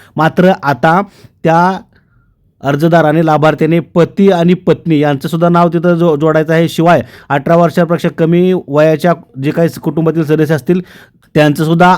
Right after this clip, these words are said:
आधार कार्ड, त्या कार्ड, आधार नंबर त्या ठिकाणी अपडेट करायचा आहे. ही अशी तीन महत्त्वाची अपडेट या ठिकाणी, तीन महत्त्वाचे मुद्दे या ठिकाणी आपण पाहिलेले आहेत. नियमांचे पा-, पालन केले नाही, म्हणजे ह्या तीन गोष्टी केलेल्या नाहीत, जर काय छोट्याशा त्रुटी आढळल्या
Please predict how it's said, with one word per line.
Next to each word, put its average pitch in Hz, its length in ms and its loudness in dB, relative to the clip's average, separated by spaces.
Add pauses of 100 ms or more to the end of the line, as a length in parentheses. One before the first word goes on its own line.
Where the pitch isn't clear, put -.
(120)
आधार 143 440 0
कार्ड, 151 380 0
त्या 156 240 0 (160)
कार्ड, 143 260 0
आधार 143 360 0
नंबर 143 260 -2
त्या 143 140 -2
ठिकाणी 139 340 -4
अपडेट 131 400 -4
करायचा 123 360 -2
आहे. 117 140 0 (340)
ही 170 80 2
अशी 160 300 0
तीन 190 380 0
महत्त्वाची 143 460 0
अपडेट 135 360 -2
या 127 120 0
ठिकाणी, 127 400 -2
तीन 147 280 -4
महत्त्वाचे 123 420 -2
मुद्दे 123 320 0 (380)
या 120 60 -2
ठिकाणी 139 340 -2
आपण 127 320 -2
पाहिलेले 123 560 0
आहेत. 120 480 -2 (640)
नियमांचे 160 440 2
पा-, 165 240 0
पालन 156 440 -2
केले 156 260 -2
नाही, 156 240 0
म्हणजे 139 240 0
ह्या 151 140 0
तीन 165 260 0
गोष्टी 165 300 -2
केलेल्या 151 320 0
नाहीत, 151 320 0
जर 135 220 0
काय 160 220 0
छोट्याशा 147 280 -4
त्रुटी 147 320 -4
आढळल्या 143 360 0